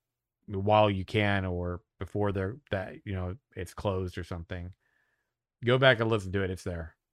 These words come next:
Hundred percent sure. But I heard that and I was like,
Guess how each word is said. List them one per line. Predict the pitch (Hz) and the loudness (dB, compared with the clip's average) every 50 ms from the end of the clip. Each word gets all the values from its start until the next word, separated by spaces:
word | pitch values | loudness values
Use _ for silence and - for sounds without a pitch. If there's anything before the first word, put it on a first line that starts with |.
| _ _ _ _ - | _ _ _ _ -6
Hundred | 104 101 98 - | -4 -4 -4 -4
percent | 104 92 - 98 90 | -6 -6 -6 -6 -6
sure. | - 95 90 87 87 - _ _ _ _ _ _ _ _ _ _ _ - | -6 -6 -6 -8 -8 -12 _ _ _ _ _ _ _ _ _ _ _ -2
But | 107 98 98 98 - - | 0 0 0 0 2 6
I | 113 131 | 8 8
heard | 131 127 131 131 | 8 8 6 8
that | 123 127 | 8 8
and | 123 120 | 8 8
I | 120 | 4
was | 120 104 - | 2 2 0
like, | 113 107 98 92 95 - | 0 0 0 -2 -4 -8